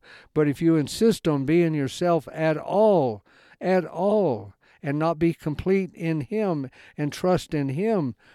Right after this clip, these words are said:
uh, well, he might not make me who I <laughs> want. No, he will. He does. And does he not know? Well, that's what Jonah said. See, well, yeah, I know. I'm afraid he's gonna forgive those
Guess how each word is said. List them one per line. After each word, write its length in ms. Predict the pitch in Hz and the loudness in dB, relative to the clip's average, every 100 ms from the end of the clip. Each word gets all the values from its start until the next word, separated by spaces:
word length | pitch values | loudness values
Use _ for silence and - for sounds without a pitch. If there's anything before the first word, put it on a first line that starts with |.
| - - - - | -20 -20 -16 -8
uh, 140 | 151 | -4
well, 300 | 147 170 185 | 0 2 2
he 120 | 165 | 2
might 220 | 185 185 185 | 2 2 2
not 240 | 180 175 | 0 0
make 220 | 180 190 | -2 -2
me 160 | 156 139 | -2 -4
who 140 | 156 | -2
I 160 | 170 170 | 0 -2
<laughs> 60 | - | -2
want. 180 | 214 - - - - | -4 -4 -12 -18 -6
No, 280 | 220 247 | -2 0
he 220 | 190 202 208 | -2 -2 -2
will. 480 | 165 170 196 202 - _ | 0 0 0 -4 -8 _
He 200 | 143 185 | -6 -4
does. 440 | 156 156 170 190 - _ _ | -2 -2 -2 -4 -8 _ _
And 260 | 160 156 143 | -6 -4 -2
does 260 | 156 170 - | 0 0 0
he 200 | 175 190 | -2 -2
not 340 | 165 160 131 | -2 -2 -4
know? 540 | 139 135 170 247 233 - _ _ _ _ _ - | -6 -4 -6 -8 -12 -14 _ _ _ _ _ -8
Well, 400 | 151 170 175 151 | -4 -2 -2 -4
that's 260 | 147 147 156 | -6 -6 -4
what 160 | 190 160 | -4 -4
Jonah 420 | 143 180 190 147 | 0 0 0 -2
said. 320 | - 147 131 | -4 -6 -6
See, 200 | - 147 | -8 -8
well, 320 | 139 151 160 | -6 -8 -6
yeah, 300 | 151 156 160 | -6 -6 -4
I 100 | 160 | -4
know. 180 | 160 160 | -4 -4
I'm 180 | 160 160 | -4 -6
afraid 380 | 151 190 190 190 | -2 2 4 4
he's 180 | 190 | 2
gonna 280 | 151 190 180 - - - | 2 2 0 -4 -14 -2
forgive 380 | 196 175 220 | 0 4 4
those 380 | 175 170 135 - | 4 0 -2 -8